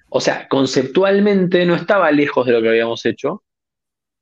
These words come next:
pero operacionalmente había que rediseñar completamente el producto.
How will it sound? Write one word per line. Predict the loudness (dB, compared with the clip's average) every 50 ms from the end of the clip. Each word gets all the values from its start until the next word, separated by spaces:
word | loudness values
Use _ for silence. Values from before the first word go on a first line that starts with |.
| _ _ _ _ _
pero | -2 0 2 2 2 2 2 2 2 2
operacionalmente | 2 2 2 0 2 0 0 0 0 0 2 2 2 2 2 2 0 0 0 2
había | 2 2 2 2
que | 2 0
rediseñar | 0 0 0 0 0 0 -2 -2 -2 -2 0 0 0 0 0
completamente | 0 0 0 0 0 0 0 0 0 -2 -2 -2 -2
el | -2
producto. | -2 -2 0 0 0 -2 -4 -8 -18 -20